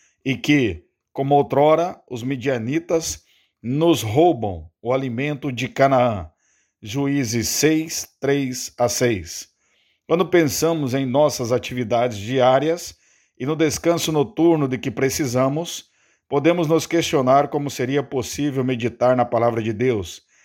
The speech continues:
dia e noite. Meditar significa refletir sobre o que se leu. Certamente há muitos momentos disponíveis para isso ao longo do dia e à noite, pois para meditar não é preciso luz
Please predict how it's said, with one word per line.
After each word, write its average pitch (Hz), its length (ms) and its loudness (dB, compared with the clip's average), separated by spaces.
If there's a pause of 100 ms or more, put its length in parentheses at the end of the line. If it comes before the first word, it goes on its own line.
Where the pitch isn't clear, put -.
(160)
dia 170 640 2
e 143 100 -4
noite. 120 640 -2 (480)
Meditar 143 680 2
significa 143 600 -6
refletir 151 840 -2 (320)
sobre 143 280 0
o 127 40 -2
que 147 100 -2
se - 140 -2
leu. 131 460 2 (360)
Certamente 131 720 0
há 135 60 4
muitos 147 300 -2
momentos 139 540 0
disponíveis 139 680 -2
para 143 260 2
isso 131 500 -4 (520)
ao 135 140 4
longo 151 300 0
do 123 160 0
dia 170 560 0 (220)
e 143 100 0
à 143 80 4
noite, 117 600 -2 (440)
pois 127 240 -2
para 143 220 2
meditar 147 680 2
não 143 200 2
é 143 80 2
preciso 135 560 -4
luz 139 520 -2